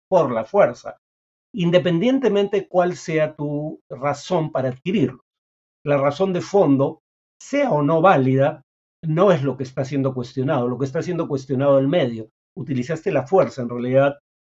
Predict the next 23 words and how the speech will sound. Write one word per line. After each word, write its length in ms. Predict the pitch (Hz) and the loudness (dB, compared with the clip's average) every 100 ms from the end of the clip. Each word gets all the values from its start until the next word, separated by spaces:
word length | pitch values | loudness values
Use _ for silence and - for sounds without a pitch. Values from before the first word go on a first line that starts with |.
| _ | _
las 120 | 135 120 | -8 -6
resoluciones 540 | 117 120 113 135 143 | -6 -8 -4 -2 0
de 80 | 127 | 0
la 120 | 123 | 2
onu 240 | 135 135 | 2 2
hablan 220 | 135 139 135 | 2 2 -2
de 100 | 117 | -4
la 180 | 117 | -6
guerra 500 | 127 190 165 127 135 - | 2 4 4 0 -4 -4
como 240 | 131 123 | -4 -2
medio 460 | 123 175 151 123 107 | 0 0 0 -2 -4
para 200 | 117 117 | -8 -10
adquirir 360 | - 127 135 | -8 -6 -6
control 340 | 131 123 131 120 | -6 -6 -6 -6
territorial. 600 | 113 117 - 131 131 - _ _ _ _ - | -10 -12 -6 -2 -2 -6 _ _ _ _ -2
Eso 320 | 175 170 147 | -2 -2 -6
es 60 | 143 | -4
lo 140 | 135 | -4
que 100 | 127 | -6
proscriben 720 | - 120 - - 135 127 127 | -8 -12 -12 -4 -2 0 -2
las 160 | 120 120 | -6 -6
normas 420 | 135 127 120 - | -6 -4 -6 -8
internacionales. 920 | 110 120 110 117 - 135 180 139 117 | -12 -14 -14 -16 -10 -6 -4 -6 -10